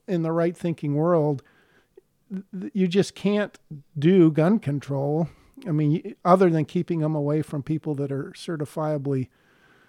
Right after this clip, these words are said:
got problems, and this guy apparently did, and they knew about it, and he had made threats. And so until they do something on that end of it,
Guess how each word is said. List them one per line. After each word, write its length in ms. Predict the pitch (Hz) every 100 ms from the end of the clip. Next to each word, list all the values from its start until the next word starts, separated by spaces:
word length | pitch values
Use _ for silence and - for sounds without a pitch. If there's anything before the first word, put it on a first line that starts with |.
| _ _ _ -
got 300 | 165 190 - _ _
problems, 600 | - 170 190 147 151 160
and 140 | 156 156
this 160 | 185
guy 220 | - 156 147
apparently 500 | 139 165 170 151 139
did, 280 | 160 170
and 140 | 160 139
they 80 | 139
knew 200 | 165 170
about 380 | 151 160 156
it, 160 | 160 156
and 140 | 143
he 80 | 135
had 120 | 151
made 220 | 139 135 -
threats. 540 | 160 165 160 160 -
And 240 | 151 139 - _ _ _ - - _ -
so 600 | - 160 156 147 143 - - - _ - _ _ - _ - 403
until 360 | 175 - 202 226
they 140 | 202
do 160 | 160 196
something 320 | - 185 180
on 120 | 160
that 260 | 160 170 -
end 200 | 170 151
of 140 | 139 131
it, 200 | 147